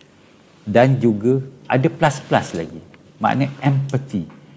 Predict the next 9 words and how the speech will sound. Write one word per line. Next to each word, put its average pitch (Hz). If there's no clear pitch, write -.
Bagaimana 143
perkhidmatan 143
itu 160
dapat 135
kita 151
salurkan 147
bukan 143
hanya 123
produknya 120